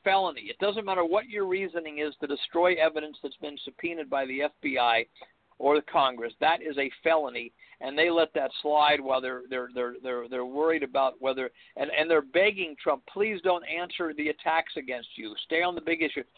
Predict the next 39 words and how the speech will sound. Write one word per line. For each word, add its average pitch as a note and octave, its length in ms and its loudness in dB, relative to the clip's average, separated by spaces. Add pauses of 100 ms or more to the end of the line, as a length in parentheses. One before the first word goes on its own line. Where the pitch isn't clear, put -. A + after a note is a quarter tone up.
(300)
I've, B3 200 4 (120)
I've A3 220 2
heard F#3 200 -2
his D3 120 -6
speeches, D3 540 -8 (100)
uh, A#2 220 0 (560)
uh, A#2 300 2
Robert, B2+ 500 0
on, C3+ 260 0
on, C3+ 380 0
on B2+ 260 0
T E3 240 -4
V, E3+ 320 0
uh, B2 360 2 (140)
you C3 140 -6
know, C3 100 -2
when B2+ 120 -4
they, C3 140 -4
they, C3+ 260 0
they're C#3 120 2
cutting E3+ 360 -2
in C#3 180 -12
for C3+ 100 -8
both C#3+ 240 -2 (100)
candidates C#3+ 500 -4
now, A2+ 160 -6
the A2+ 120 -14 (100)
three A#2+ 180 -10
cable C3+ 340 -4
networks A2+ 420 -12
usually A#2 260 -8
are. D3 100 -2 (380)
He's B3 260 2
given E3+ 340 -2
the D3 80 -6
most D3+ 280 0 (100)
substantive, D#3+ 840 -4 (240)
um, A#2+ 340 -2 (460)
uh, A#2 260 4